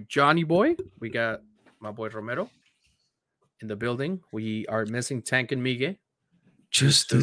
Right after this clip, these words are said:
Speaker 1: to
Speaker 2: two of us.
Speaker 1: Literally just the two of us, due to some personal matters. Pero este, well, we decided to keep it rolling, dude. Oh, no.
Speaker 2: Sí, pues sí, ahora sí que,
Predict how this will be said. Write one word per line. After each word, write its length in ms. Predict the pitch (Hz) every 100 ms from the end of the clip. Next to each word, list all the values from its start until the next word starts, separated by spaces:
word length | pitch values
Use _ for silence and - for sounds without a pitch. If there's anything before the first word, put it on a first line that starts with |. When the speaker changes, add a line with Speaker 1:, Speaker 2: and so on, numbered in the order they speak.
| 107
Speaker 1:
to 20 |
Speaker 2:
two 400 | - 156 156 151
of 160 | 135 120
us. 480 | 131 123 - - -
Speaker 1:
Literally 320 | 117 123 110
just 180 | 107 104
the 60 | 101
two 220 | - 110
of 100 | 101
us, 260 | 123 - -
due 80 | 113
to 240 | 104 - -
some 220 | 107 101
personal 400 | 117 110 113 104
matters. 560 | 113 117 147 - - - - - _ _ _ -
Pero 200 | 117 113
este, 500 | 107 - 110 107 104
well, 380 | 101 110 104 104 _ _
we 80 | 120
decided 240 | 113 120 113
to 80 |
keep 160 | 147 135
it 20 |
rolling, 300 | 123 233 196
dude. 180 | 110 214 - 139 135 -
Oh, 60 |
no. 120 | 110 - - - - - - _ -
Speaker 2:
Sí, 180 | 262
pues 140 | 175 143
sí, 120 | 220
ahora 120 | 185 175
sí 160 | 180
que, 440 | 175 160 127 113